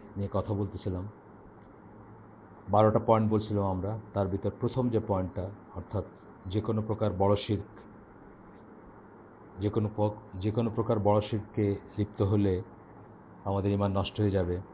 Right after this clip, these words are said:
এই প্রথম, আহ, পয়েন্টটার ভিতরে আবার চারটা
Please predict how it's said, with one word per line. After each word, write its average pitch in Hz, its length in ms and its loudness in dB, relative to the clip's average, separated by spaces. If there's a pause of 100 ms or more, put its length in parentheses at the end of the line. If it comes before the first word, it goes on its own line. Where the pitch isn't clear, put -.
(640)
এই 104 180 -2
প্রথম, 147 460 2
আহ, 131 380 4 (280)
পয়েন্টটার 123 480 4
ভিতরে 120 440 2
আবার 113 220 0 (120)
চারটা 120 380 0